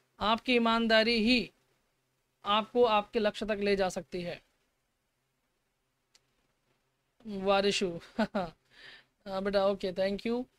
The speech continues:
क्वेश्चन नंबर फ़ाइव का आंसर दीजिए, क्या होगा बताइएगा। Your conduct smacks recklessness। ठीक है, आप जानते हैं कंडक्ट का मतलब क्या होता है? आचरण होता है, है ना। यहाँ पर ये क्या है? नाउन का काम कर रहा है। किसका काम कर रहा है? नाउन का काम कर रहा है।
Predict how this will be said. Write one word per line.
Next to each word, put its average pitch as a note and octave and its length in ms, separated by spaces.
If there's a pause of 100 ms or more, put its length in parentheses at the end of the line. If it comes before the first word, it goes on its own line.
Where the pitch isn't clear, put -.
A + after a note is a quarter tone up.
(280)
क्वेश्चन B3 220
नंबर C4+ 260
फ़ाइव A#3+ 320
का B3 140
आंसर A#3 260
दीजिए, A#3 300
क्या A3 120
होगा G#3 220
बताइएगा। F3 640 (580)
Your B3 480
conduct B3 600 (180)
smacks A#3+ 640 (160)
recklessness। A3 720 (840)
ठीक A3 100
है, B3+ 140
आप A3 180
जानते A#3+ 280
हैं C4 100
कंडक्ट A#3 360
का B3+ 140
मतलब B3 320
क्या B3 120
होता A#3+ 240
है? - 160
आचरण A#3 440
होता F#3+ 260
है, D#3 180 (1120)
है A#3 80
ना। C4+ 100
यहाँ A3+ 380
पर B3+ 160
ये B3+ 400
क्या B3 200
है? B3+ 140
नाउन A#3 380
का B3 140
काम G#3 260
कर F#3 140
रहा E3+ 80
है। E3+ 60
किसका G#3+ 280
काम A#3 240
कर B3 140
रहा B3+ 100
है? B3+ 80
नाउन A3 320
का A3+ 120
काम F#3 240
कर E3 140
रहा D#3+ 120
है। - 80